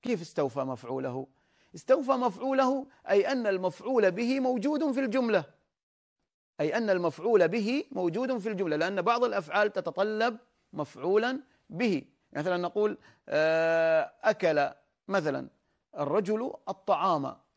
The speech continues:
أكل فعل، الرجل فاعل، لا بد من مفعول به، هذا فعل متعد، هذا فعل متعد. فإذا إذا جاء بعدها فعل متعد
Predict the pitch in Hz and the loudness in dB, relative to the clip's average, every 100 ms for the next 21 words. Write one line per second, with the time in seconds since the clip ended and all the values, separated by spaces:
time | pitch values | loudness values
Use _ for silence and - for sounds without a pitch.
0 | - 226 226 202 143 147 - 165 226 294 | -8 -4 -2 2 2 2 0 0 0 -4
1 | - 151 165 170 165 190 294 - 220 147 | -6 -2 0 2 2 2 0 0 2 2
2 | 151 247 _ _ _ _ _ _ 156 196 | 2 -4 _ _ _ _ _ _ -2 -2
3 | 240 214 214 196 175 156 175 147 139 127 | 0 0 0 0 -4 -2 -2 -2 -4 -4
4 | 240 214 156 214 220 214 208 170 156 123 | 0 0 0 0 0 -2 6 6 6 -2
5 | 123 - 180 160 185 214 262 269 - 170 | -8 -4 0 0 2 2 2 0 -8 -4
6 | 175 143 143 123 - _ - 180 277 240 | 0 0 0 -6 -14 _ 0 2 4 0
7 | 185 220 190 233 269 180 220 208 185 165 | 0 0 4 4 4 4 2 2 0 2
8 | 226 202 185 185 185 160 196 143 139 | 2 2 0 -2 0 0 0 -2 -6